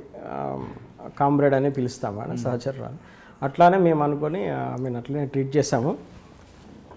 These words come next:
Speaker 1: ఈ క్రమంలో ఏంటంటే, మ్, ఆమె వర్క్ బాగా చేసేది అన్నట్టు, చాలా కష్టపడేటువంటి తత్వం.
Speaker 2: ఆవిడ ఉద్యమం వైపు రావడానికి గల కారణం ఏంటంటే?
Speaker 1: ఆమె ఉద్యమంలోకి రావడానికి వాళ్ళ చిన్నప్పుడే వాళ్ళ ఇంట్లో పెళ్లి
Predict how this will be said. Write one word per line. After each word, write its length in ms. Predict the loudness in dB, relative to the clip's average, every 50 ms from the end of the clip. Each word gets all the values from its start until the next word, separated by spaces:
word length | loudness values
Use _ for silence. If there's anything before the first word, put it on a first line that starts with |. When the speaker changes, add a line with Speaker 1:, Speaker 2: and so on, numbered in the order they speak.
| -20 -20 -20 -20 -20 -20 -20 -20 -20 -20 -18 -18 -18 -20 -20 -20 -20 -20 -20 -20 -20 -14 -4 0
Speaker 1:
ఈ 120 | 2 2
క్రమంలో 460 | 2 4 4 6 6 8 8 8 8
ఏంటంటే, 640 | 8 8 6 6 4 4 4 2 2 0 0 2 0
మ్, 500 | 0 0 0 -2 0 0 -2 -2 -4 -6 -8 -12 -14 -20 -20 -20 -20 -20 -20 -20 -20 -20 -8 -2
ఆమె 180 | 0 2 4 4
వర్క్ 320 | 4 4 2 2 2 2
బాగా 280 | 4 8 8 8 8 6 2
చేసేది 280 | -2 -6 -6 -8 -10 -10
అన్నట్టు, 300 | -12 -14 -16 -18 -18 -20 -20 -20 -20 -18 -14 -12 -8 -4 -2
చాలా 200 | 0 0 0 0
కష్టపడేటువంటి 920 | 0 -2 -4 -2 0 0 0 2 2 2 4 2 2 0 -2 -2 -2 -2 -4
తత్వం. 160 | -4 -6 -2 2
Speaker 2:
ఆవిడ 220 | 2 4 4 4
ఉద్యమం 360 | 2 2 0 -2 -2 0 2
వైపు 180 | 2 2 2 2
రావడానికి 340 | 0 0 0 -2 -4 -6 -6
గల 40 |
కారణం 300 | -4 -4 -4 -4 -4 -4
ఏంటంటే? 340 | -8 -10 -10 -12 -14 -14 -14 -16 -18 -20 -20 -20 -20 -20 -20 -20 -20 -20 -20 -20 -20 -20 -20 -20 -20 -20 -20 -20 _ -20 -20 -20 -20 -20 -16 -8 -2
Speaker 1:
ఆమె 200 | 2 4 6 6
ఉద్యమంలోకి 680 | 6 6 4 2 2 2 4 4 6 6 4 4 4
రావడానికి 540 | 6 6 6 6 6 6 4 4 4 4 4
వాళ్ళ 260 | 4 6 4 4 4
చిన్నప్పుడే 600 | 2 2 0 0 2 2 2 2 2 2 2 2
వాళ్ళ 200 | 4 4 4 4
ఇంట్లో 240 | 4 4 2 2 0
పెళ్లి 280 | 2 2 2 2 2